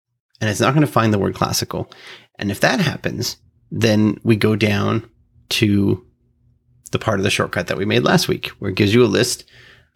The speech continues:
of all the options, and you pick the one you want, and then you're listening to the thing you want. So this pretty much now mimics the, um, the A C B Media,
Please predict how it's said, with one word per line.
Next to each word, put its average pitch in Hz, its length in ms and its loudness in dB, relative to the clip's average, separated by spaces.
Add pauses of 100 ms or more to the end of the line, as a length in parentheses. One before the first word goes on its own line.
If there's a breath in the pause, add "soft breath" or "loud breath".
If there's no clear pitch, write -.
of 92 120 -8
all 98 160 4
the 127 140 6
options, 123 440 2
and - 160 -4
you 98 60 0
pick - 200 -4
the 113 60 0
one 117 120 4
you 127 80 4
want, 98 320 -6
and 101 120 -8
then 92 80 -4
you're 95 120 -4
listening 95 260 -6
to 92 60 -8
the 90 100 -8
thing - 140 -10
you 85 100 -12
want. - 260 -16
So 151 360 2 (1120 loud breath)
this 220 500 0 (140)
pretty 294 480 2
much 180 380 4
now 110 460 -2 (160)
mimics 127 800 2
the, 110 600 2 (580 soft breath)
um, 98 520 -2 (1600 soft breath)
the 113 480 0
A 123 120 4
C 127 160 -2
B 127 120 4
Media, 107 720 2